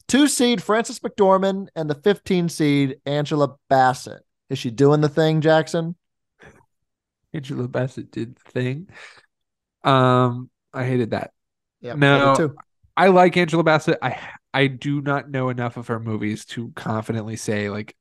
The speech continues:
Speaker 2: how good she is. I know she's really good in the stuff I've seen her.
Speaker 1: Mm-hmm.
Speaker 2: Frances Mc-, Frances McDormand, though, is, like, just an icon.
Speaker 1: She is. And she's won three Oscars. And she's
Speaker 2: Yeah.
Speaker 1: just great. She's amazing.
Speaker 2: She's
Speaker 1: I mean,
Speaker 2: really good.
Speaker 1: she's going strong.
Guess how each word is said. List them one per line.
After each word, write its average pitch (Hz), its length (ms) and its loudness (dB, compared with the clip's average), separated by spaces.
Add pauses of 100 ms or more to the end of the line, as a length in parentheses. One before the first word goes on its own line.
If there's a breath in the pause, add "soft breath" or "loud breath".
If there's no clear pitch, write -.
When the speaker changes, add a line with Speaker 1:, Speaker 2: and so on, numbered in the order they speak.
(140)
Speaker 2:
how 135 360 0
good 135 160 4
she 127 140 0
is. 123 160 0
I 143 120 -4
know 135 120 2
she's 123 220 -8
really 127 160 -2
good 120 140 -4
in 117 40 -16
the 123 60 -16
stuff 110 220 -10
I've 104 100 -10
seen 110 160 -12
her. 107 100 -8
Speaker 1:
Mm-hmm. - 440 -18
Speaker 2:
Frances 147 320 2
Mc-, 156 120 -6 (220)
Frances 175 340 -2
McDormand, 135 480 -2
though, 123 220 -2
is, 123 240 -8
like, 110 420 -10 (1080)
just 123 240 -8
an 101 80 -14
icon. 87 360 -18 (300)
Speaker 1:
She - 220 -8
is. 80 340 -12 (500)
And 120 120 -10
she's 110 160 -12
won 101 160 -10
three 113 200 -10
Oscars. 101 600 -12 (180)
And 135 100 -4
she's 127 140 0
Speaker 2:
Yeah. 117 60 -2
Speaker 1:
just 117 160 -4
great. 208 240 0 (140)
She's 147 180 -4
amazing. 156 420 -4 (380)
Speaker 2:
She's 156 260 4
Speaker 1:
I 127 200 -2
mean, 120 160 -10
Speaker 2:
really 123 280 -8
good. 101 220 -10 (540)
Speaker 1:
she's 120 180 -14
going 127 200 0
strong. 113 420 -2